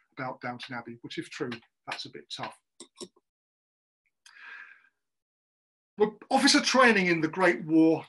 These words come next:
taught paternal va-, values to men who lacked a public school background. In other words, they were,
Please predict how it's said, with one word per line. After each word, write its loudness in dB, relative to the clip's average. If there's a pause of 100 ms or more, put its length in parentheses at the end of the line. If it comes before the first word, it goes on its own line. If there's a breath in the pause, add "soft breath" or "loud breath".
taught 2
paternal -2
va-, 2
values 0
to -4
men -2 (140)
who -4
lacked -4
a -16 (120)
public -8
school -10
background. -8 (800 loud breath)
In 4
other 2
words, 4
they 4
were, -2